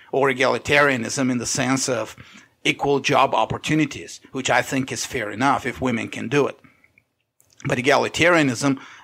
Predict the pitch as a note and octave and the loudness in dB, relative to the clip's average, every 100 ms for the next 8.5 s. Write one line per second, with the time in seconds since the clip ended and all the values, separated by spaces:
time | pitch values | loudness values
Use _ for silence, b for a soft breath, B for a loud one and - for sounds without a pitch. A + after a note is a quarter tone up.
0 | B - C3 A#2+ - D#3 D3+ A#2+ - D#3 | B 2 2 2 2 2 4 0 0 0
1 | - A2 A2 - D3+ C#3 G2+ - C#3+ - | 0 -2 -4 0 2 2 0 2 2 0
2 | B2+ B2 - B B - - D3+ C3+ A#2 | -4 -8 -12 B B -20 0 2 4 2
3 | - - _ B2 B2+ B2 B2+ A#2 - - | -2 -10 _ -2 0 2 0 0 -2 0
4 | C3 A#2 - A#2+ - A2 G#2+ A#2 - C#3 | 0 0 -2 -2 -2 -4 -6 -8 -6 -4
5 | A#2+ G2 - B B C3 D3+ C#3 - B2+ | -4 -6 -16 B B 0 0 2 0 2
6 | B2+ C#3+ - B2 B2+ B2+ B2+ B2 D3 - | 4 4 2 0 0 -2 -2 0 0 -2
7 | C3 B2 C3+ B2+ C3+ A#2+ - A#2 A#2 - | -6 -2 -2 -2 0 0 -2 -10 -10 -4
8 | C#3 C#3 A2 A2 | -2 0 0 -2